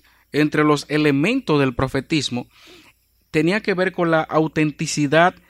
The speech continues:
del profeta. O sea, una persona llamada, conocida como profeta de Dios,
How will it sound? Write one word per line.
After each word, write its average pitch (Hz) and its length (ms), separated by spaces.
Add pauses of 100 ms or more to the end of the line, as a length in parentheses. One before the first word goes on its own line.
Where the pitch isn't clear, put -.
(200)
del 135 300
profeta. 120 640 (400)
O 131 100
sea, 147 340 (800)
una 285 360
persona 143 680 (140)
llamada, 135 640
conocida 131 560
como 143 300
profeta 170 540
de 156 120
Dios, 107 320